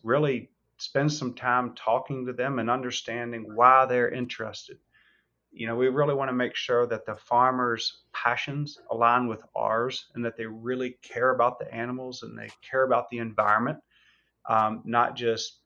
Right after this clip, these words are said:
you know, tired of working with someone else, so you're looking for a new opportunity. So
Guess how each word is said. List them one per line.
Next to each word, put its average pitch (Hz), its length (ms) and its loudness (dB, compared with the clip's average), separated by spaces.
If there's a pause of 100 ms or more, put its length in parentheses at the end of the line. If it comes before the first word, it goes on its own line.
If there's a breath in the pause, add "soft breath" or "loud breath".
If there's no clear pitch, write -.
(140)
you 120 120 -6
know, 107 220 -4 (240)
tired 120 540 4
of 104 120 -6
working 113 320 -4
with 104 140 -10
someone 110 340 -6
else, 110 240 0
so 113 80 -8
you're 110 160 -8
looking 110 260 -8
for 110 140 -6
a 113 40 -4
new 113 120 -2
opportunity. 104 800 -4
So 110 320 -6